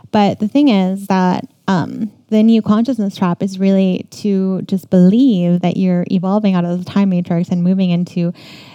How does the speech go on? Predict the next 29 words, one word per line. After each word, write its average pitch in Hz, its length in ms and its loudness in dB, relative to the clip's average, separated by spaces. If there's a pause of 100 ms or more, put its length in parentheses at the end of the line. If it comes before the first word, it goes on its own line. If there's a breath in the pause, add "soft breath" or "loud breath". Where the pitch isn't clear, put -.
(120)
the 190 160 -2
realms 180 500 0 (140)
of 170 400 2 (320)
just - 480 -6
creation, 180 1080 0
c-, - 220 -2
where 208 220 2
you 202 80 -2
continue 214 320 2
to 196 80 2
create 190 240 0
whatever 180 200 -2
you 175 100 -2
want. 202 340 -4
But 185 200 -2 (360 loud breath)
in 285 160 4
those 202 200 2
realms, 202 400 0
you're 247 200 2
still 196 600 2 (340)
trapped 269 440 0
because 208 460 2 (180)
there's 214 320 0
still 240 260 2
controller 220 640 0
beings 180 460 0
that 190 100 0
are, 180 240 2 (640 loud breath)
um, 196 300 2